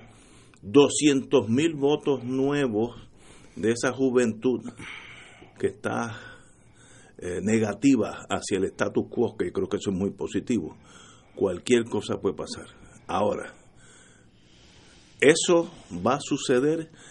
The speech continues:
esos cien mil, doscientos mil votos de gente que yo sé que no están inscritos, eh, digo, no lo sé, pero lo intuyo, va a pasar, ahí están las elecciones. Si no, será in the same old way, como decía,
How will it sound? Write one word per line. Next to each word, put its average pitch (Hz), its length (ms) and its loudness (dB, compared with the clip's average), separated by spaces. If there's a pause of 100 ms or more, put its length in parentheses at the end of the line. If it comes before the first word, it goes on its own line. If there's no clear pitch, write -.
(140)
esos 120 360 0
cien 131 200 2
mil, 147 180 0
doscientos 107 480 0
mil 123 180 2
votos 123 440 -2 (420)
de 98 160 0
gente 131 300 0
que 104 120 2
yo 113 120 4
sé 131 160 0
que 120 100 0
no 110 100 2
están 113 220 0
inscritos, 113 460 -4 (760)
eh, 80 320 -10 (200)
digo, 82 240 -4
no 85 120 -8
lo 90 120 -6
sé, 92 180 -4
pero - 160 -10 (260)
lo 87 120 -6
intuyo, 92 480 -2 (760)
va 110 220 -2
a - 80 -8
pasar, 139 480 -2 (220)
ahí 101 240 2
están 120 360 0
las 107 140 -2
elecciones. 90 640 -6
Si 143 200 4
no, 185 260 2 (440)
será 131 580 0 (240)
in 117 200 4
the 104 120 0
same 120 420 2
old 95 320 0
way, 85 320 -6 (240)
como 87 260 -4
decía, 85 440 -2